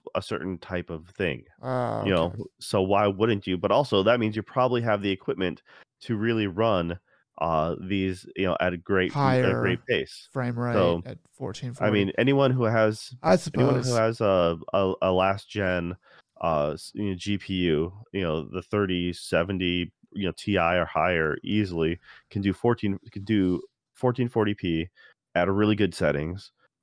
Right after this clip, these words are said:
Speaker 1: um, all across the board. So anyone who has anything newer as well.
Speaker 2: Okay, wow.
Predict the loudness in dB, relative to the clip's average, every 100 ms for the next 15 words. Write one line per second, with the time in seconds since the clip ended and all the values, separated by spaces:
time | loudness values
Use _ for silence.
0 | 0 4 4 2 -2 _ 2 2 2 0
1 | -2 -2 -2 0 -2 -2 0 2 2 0
2 | 0 -2 -4 -8 -8 -4 -4 -2 -4 -6
3 | -6 -2 -2 -4 -8 _ _ -12 -10 -10
4 | -14